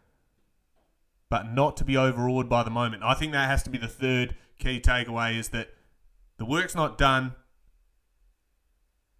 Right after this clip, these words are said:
It's not done until we're holding a championship. But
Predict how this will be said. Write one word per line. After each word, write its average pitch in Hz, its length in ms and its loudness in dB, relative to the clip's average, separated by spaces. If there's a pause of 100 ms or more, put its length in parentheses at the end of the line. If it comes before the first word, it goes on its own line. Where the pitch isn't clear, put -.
It's 120 120 -12
not 131 280 0
done 139 200 4
until 131 320 0
we're 120 120 -2
holding 127 240 2
a - 40 -2
championship. 120 680 0 (1400)
But 110 240 -2